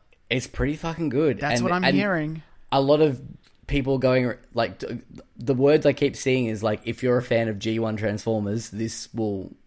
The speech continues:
Speaker 1: hit the spot for you." And I was like, "That's all, that's all we wanted."
Speaker 2: That's all we wanted.
Speaker 1: That's
Speaker 2: All
Speaker 1: all we
Speaker 2: this
Speaker 1: wanted.
Speaker 2: time, it's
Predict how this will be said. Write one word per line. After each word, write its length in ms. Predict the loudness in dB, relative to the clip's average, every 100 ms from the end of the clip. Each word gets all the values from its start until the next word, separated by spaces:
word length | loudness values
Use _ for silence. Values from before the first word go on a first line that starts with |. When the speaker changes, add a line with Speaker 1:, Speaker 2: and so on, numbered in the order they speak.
| _ _ -14
Speaker 1:
hit 200 | -10 -8
the 80 | -6
spot 300 | -4 -4 -4
for 160 | -6
you." 100 | -4 -4
And 80 |
I 20 | -4
was 120 | -4
like, 220 | -6 -10 _ _ _ -4
"That's 220 | -2 0
all, 260 | -2 -2 -2
that's 180 | -4 -4
all 80 | -6
we 140 | -4
wanted." 400 | -2 -2 -2 -6 -12
Speaker 2:
That's 180 | -14 -12 -6
all 320 | 0 4 6
we 120 | 6
wanted. 560 | 4 -2 -4 -6 -10 -10
Speaker 1:
That's 160 | -12 0
Speaker 2:
All 180 | 4 6
Speaker 1:
all 60 |
we 60 | 6
Speaker 2:
this 80 | 2
Speaker 1:
wanted. 140 | 2 0
Speaker 2:
time, 580 | 0 2 0 -2 -4 -10
it's 180 | -10